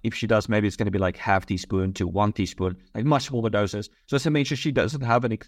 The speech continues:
uh, problem with sensitivity at all. So she's probably not a good candidate, uh, for this compound. So the mechanism of action, how it dramatically enhances your sensations, and nutmeg has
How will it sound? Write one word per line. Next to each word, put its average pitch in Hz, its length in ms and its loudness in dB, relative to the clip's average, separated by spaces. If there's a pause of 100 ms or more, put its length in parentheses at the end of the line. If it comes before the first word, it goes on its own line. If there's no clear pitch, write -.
uh, 110 180 0
problem 123 440 2
with 110 140 -2
sensitivity 110 540 -2
at 110 260 2
all. 117 300 0 (840)
So 123 360 2 (180)
she's - 200 -6
probably 123 240 2
not 123 80 4
a 120 60 2
good 113 200 0
candidate, 107 600 2
uh, 104 100 -4
for 113 200 0
this 110 200 -4
compound. - 560 -4 (420)
So - 120 -4
the 143 100 2
mechanism 190 500 2
of 131 120 -2
action, 131 320 0
how 120 260 2
it 123 140 -2 (100)
dramatically 120 560 0
enhances 139 1000 -2 (440)
your 123 380 2
sensations, 123 1040 -2 (300)
and 131 200 -4
nutmeg 185 400 2
has - 500 -2